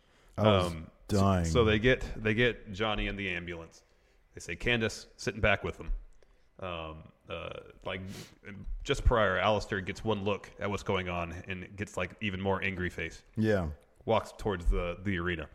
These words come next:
Speaker 1: Yeah.
Speaker 2: Ambulance pulls off. Camera pans up, and then you see, uh, Tommaso Ciampa,
Speaker 1: who had made his way up to the
Speaker 2: top
Speaker 1: top
Speaker 2: of a production truck,
Speaker 1: Yeah.
Speaker 2: waving by.
Speaker 1: Yeah.
Speaker 2: Pull it up.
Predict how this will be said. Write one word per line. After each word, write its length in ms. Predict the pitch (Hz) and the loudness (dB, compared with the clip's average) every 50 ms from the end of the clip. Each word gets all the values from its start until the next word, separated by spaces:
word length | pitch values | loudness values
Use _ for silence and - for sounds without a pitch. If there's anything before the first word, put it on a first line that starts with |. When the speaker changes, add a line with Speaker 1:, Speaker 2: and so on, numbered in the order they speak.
| - - | -8 -4
Speaker 1:
Yeah. 320 | 101 104 98 92 82 73 71 - _ _ _ _ _ _ _ _ - - - - - - | 0 0 0 0 0 -2 -6 -10 _ _ _ _ _ _ _ _ -20 -20 -20 -12 -2 2
Speaker 2:
Ambulance 360 | 123 143 151 151 143 123 - - | 4 6 6 6 4 4 2 4
pulls 260 | - 139 127 120 107 | 4 6 6 6 6
off. 280 | 104 95 90 87 - - - - - - - | 6 4 4 2 0 -4 -8 -20 -20 -6 0
Camera 220 | - 156 151 147 - | 4 4 4 6 8
pans 360 | - - 135 123 117 104 101 | 8 8 8 6 4 2 2
up, 340 | 98 92 - - - - - - _ _ _ _ - | 2 2 2 2 0 0 0 -4 _ _ _ _ -2
and 180 | 113 98 98 | -2 0 0
then 120 | 107 107 104 | 0 0 0
you 80 | 104 | 0
see, 360 | 95 - - 113 104 104 90 90 | -2 -2 -2 0 0 0 0 2
uh, 420 | 98 95 95 92 90 87 85 82 - - - | 2 4 4 4 4 2 2 0 -2 -6 -2
Tommaso 380 | - 123 120 117 - - 110 | 2 4 4 4 4 2 0
Ciampa, 580 | - - 143 139 135 131 127 - 107 90 85 - - - - - | 2 4 4 6 6 6 6 4 4 4 2 0 -6 -12 -12 -4
Speaker 1:
who 100 | 85 107 | -2 0
had 100 | 113 110 | 2 4
made 200 | 117 123 135 143 | 4 6 6 6
his 140 | 147 120 110 | 6 6 6
way 200 | 127 127 120 113 - | 8 8 8 8 8
up 280 | 135 170 190 - - | 8 6 6 8 8
to 100 | - 180 | 8 8
the 120 | 156 131 120 | 8 8 4
Speaker 2:
top 360 | - - - - 180 185 202 | 2 2 6 10 12 12 12
Speaker 1:
top 60 | 190 180 - | 12 10 10
Speaker 2:
of 20 | 170 | 10
a 40 | 135 151 | 10 10
production 460 | 160 143 151 151 - - - 127 110 | 10 10 10 10 8 8 4 2 0
truck, 260 | - - 110 92 90 120 | 0 2 4 4 6 6
Speaker 1:
Yeah. 300 | 120 113 101 90 82 78 78 - - | 6 6 4 4 2 0 -4 -6 -2
Speaker 2:
waving 360 | 95 104 104 101 98 98 92 | 0 2 2 0 0 0 2
by. 300 | 98 92 82 76 73 - - - 101 | 4 4 4 2 0 -6 -8 -6 -2
Speaker 1:
Yeah. 300 | 101 101 98 90 82 73 - - _ _ _ _ _ _ - - - - - - - - - - - _ _ _ _ _ _ _ _ _ _ _ _ _ _ _ _ _ _ _ _ _ _ _ | 0 2 2 0 0 -4 -6 -12 _ _ _ _ _ _ 2 2 2 2 -2 -10 -16 -18 -20 -20 -20 _ _ _ _ _ _ _ _ _ _ _ _ _ _ _ _ _ _ _ _ _ _ _
Speaker 2:
Pull 180 | - 120 120 110 | 4 6 6 6
it 80 | 95 85 | 4 2
up. 320 | 78 78 - - - - | -2 -6 -8 -16 -20 -20